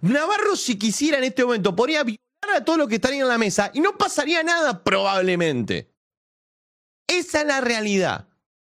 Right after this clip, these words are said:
Está protegido con nuestro dinero. Entonces tiene de repente un ticket para ser un hijo de puta, para pensar de esta manera. De decir, "Ah, dale, empresario, ¿cuál es que pagues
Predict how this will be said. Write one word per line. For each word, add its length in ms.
Está 320
protegido 1040
con 260
nuestro 560
dinero. 720
Entonces 540
tiene 240
de 120
repente 520
un 260
ticket 460
para 240
ser 240
un 100
hijo 300
de 140
puta, 600
para 280
pensar 640
de 100
esta 260
manera. 600
De 100
decir, 400
"Ah, 440
dale, 520
empresario, 1000
¿cuál 300
es 180
que 160
pagues 580